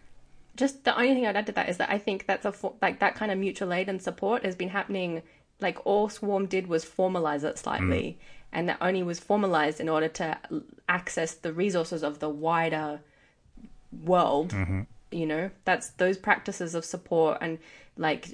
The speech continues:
Speaker 1: sharing of money and resources are things that happen with, between sex workers, you know, all the time.
Speaker 2: Yeah,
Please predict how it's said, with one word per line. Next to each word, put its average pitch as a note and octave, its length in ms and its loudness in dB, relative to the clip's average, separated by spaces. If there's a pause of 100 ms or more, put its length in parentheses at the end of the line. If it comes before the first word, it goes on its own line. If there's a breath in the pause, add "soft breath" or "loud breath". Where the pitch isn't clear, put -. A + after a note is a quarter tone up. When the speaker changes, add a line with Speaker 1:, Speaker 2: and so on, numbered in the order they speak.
Speaker 1:
sharing D#3+ 420 0
of D#3+ 120 -4
money D#3 420 -2
and D3+ 100 -4
resources D3+ 600 -4
are D#3+ 100 -6
things F3+ 320 -6
that - 120 -2
happen F3+ 300 -4
with, D#3 160 -4 (180)
between E3 360 -2
sex - 260 -8
workers, D3 440 -6
you D#3 60 -8
know, D3 80 -6
all D3+ 160 -8
the D3 80 -6
time. - 420 -10
Speaker 2:
Yeah, F#2 140 0